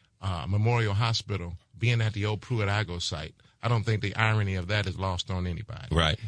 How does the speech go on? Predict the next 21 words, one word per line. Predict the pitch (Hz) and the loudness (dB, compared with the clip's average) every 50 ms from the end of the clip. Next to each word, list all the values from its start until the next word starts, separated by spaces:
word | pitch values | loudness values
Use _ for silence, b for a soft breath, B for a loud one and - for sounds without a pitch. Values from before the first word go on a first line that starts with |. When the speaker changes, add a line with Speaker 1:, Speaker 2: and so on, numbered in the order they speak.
| 101 - | -10 -8
Speaker 1:
So | - - 110 101 95 95 98 | -4 -2 0 2 2 0 0
the | - 95 | 0 -2
symbolism | - - 170 185 175 139 120 107 101 98 87 92 90 92 92 B B B B B _ - | 0 0 0 0 0 0 0 0 -2 -2 -4 -4 -6 -6 -8 B B B B B _ -2
of, | 101 101 95 95 85 73 92 | 0 0 2 0 0 0 -2
uh, | 92 87 85 80 78 71 - B B B B B B B B _ _ | -2 -2 -2 -4 -4 -6 -8 B B B B B B B B _ _
uh, | - 101 - - - | -6 -6 -6 -2 0
of | 113 107 92 87 | 2 2 2 0
a | 95 - | -2 -2
comeback | - 147 151 151 131 139 135 139 - | 0 2 2 2 4 2 2 2 0
for | - 127 | -2 -4
Saint | - - 143 135 135 135 | -2 -2 -2 -2 0 -2
Louis, | 135 139 135 135 131 - - - - B B B B B B - | -2 -2 -2 -2 -2 -4 -6 -8 -8 B B B B B B -12
the, | 95 92 107 101 98 90 | -6 -4 -2 0 0 0
uh, | 90 90 90 90 | 0 0 0 2
Homer | 107 143 139 135 | 2 2 2 2
G. | 117 131 | 0 0
Phillips, | 127 - - 135 131 131 127 - - - - - b b b b b b _ 104 | -2 0 -2 -2 0 0 -2 -2 -2 -4 -4 -4 b b b b b b _ -6
um, | 95 87 76 - - - - 98 - _ _ | -4 -4 -4 -6 -8 -10 -12 -14 -16 _ _
image, | 139 143 139 139 131 117 117 107 | 0 2 2 2 2 0 -2 -2
the | - 101 | 0 0
name | 104 113 127 135 139 139 139 135 135 131 | 2 2 2 2 2 2 2 2 2 0